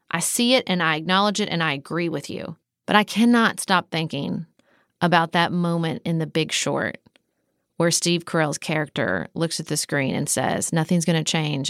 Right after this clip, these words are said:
And in a few years, what we'll do what we always do, which is blame the poor and blame immigrants." Do you remember that moment in that movie?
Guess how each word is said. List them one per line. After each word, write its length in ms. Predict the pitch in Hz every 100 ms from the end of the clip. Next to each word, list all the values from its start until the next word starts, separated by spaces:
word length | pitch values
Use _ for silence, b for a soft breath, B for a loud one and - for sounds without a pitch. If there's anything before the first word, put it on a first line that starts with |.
| -
And 120 | 147
in 80 | 139
a 80 | 147
few 200 | 185 175
years, 380 | 160 139 139
what 180 | 160 -
we'll 100 | 165
do 140 | 160 160
what 120 | 139
we 100 | 175
always 320 | 156 147 147
do, 380 | - 123 123 120 b b b b
which 180 | 165 -
is 140 | 151 _ _ _ _ _
blame 240 | 165 156 156
the 60 |
poor 380 | 156 147 120 -
and 160 | - 156
blame 220 | 147 143
immigrants." 560 | - 143 - - - -
Do 140 | 185
you 60 | 220
remember 180 | 226 226
that 160 | 214
moment 260 | 202 202 202
in 80 | 196
that 140 | 190
movie? 340 | 190 185 190